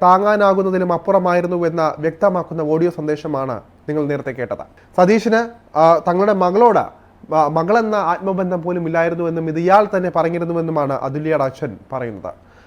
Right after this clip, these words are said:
അതുല്യ ഒരു വർഷമായി ഷാർജയിൽ താമസിക്കുകയായിരുന്നു. ശനിയാഴ്ച സഫാരി മാളിൽ പ്രവർത്തിക്കുന്ന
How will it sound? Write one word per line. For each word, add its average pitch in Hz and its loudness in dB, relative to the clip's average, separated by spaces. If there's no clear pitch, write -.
അതുല്യ 165 0
ഒരു 180 4
വർഷമായി 170 0
ഷാർജയിൽ 156 0
താമസിക്കുകയായിരുന്നു. 160 -4
ശനിയാഴ്ച 160 -4
സഫാരി 185 -2
മാളിൽ 175 -2
പ്രവർത്തിക്കുന്ന 160 -6